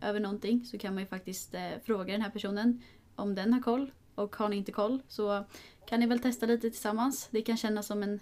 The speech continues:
mindre tröskel att, eh, ta sig dit.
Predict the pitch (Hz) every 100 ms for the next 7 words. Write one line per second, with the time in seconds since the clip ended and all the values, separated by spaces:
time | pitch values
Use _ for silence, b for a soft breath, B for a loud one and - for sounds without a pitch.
0 | - 226 220 208 214 208 - - - 226
1 | - 269 254 b b b b b 214 202
2 | - 196 185 214 208 202 247 - -